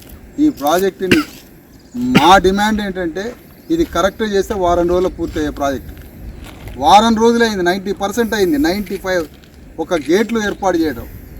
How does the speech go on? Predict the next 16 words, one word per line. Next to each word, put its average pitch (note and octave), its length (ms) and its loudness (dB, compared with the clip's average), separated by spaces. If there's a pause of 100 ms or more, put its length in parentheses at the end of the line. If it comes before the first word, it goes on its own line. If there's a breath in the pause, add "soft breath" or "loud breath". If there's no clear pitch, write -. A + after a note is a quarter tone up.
దానికోసం G3+ 680 0 (280)
గేట్లు G#3+ 220 0
ఏర్పాటు F#3 440 4
చేసినప్పుడు F3+ 560 -6 (300)
దాని E3+ 140 0
వెనుకున్నటువంటి F#3+ 800 -2
పర్మిషన్స్ E3 540 -4
అన్నీ D#3+ 160 0
తీసుకోవాలి. D3 540 -4
కాబట్టి B2 440 -8 (560)
ఇది C#4+ 120 2
ఇమీడియట్‌గా F#3+ 460 4
ప్రభుత్వాన్ని F3 500 -2
డిమాండ్ F3+ 260 0
చేస్తున్నాం. G3+ 400 -2 (560)
కేంద్ర C4+ 440 8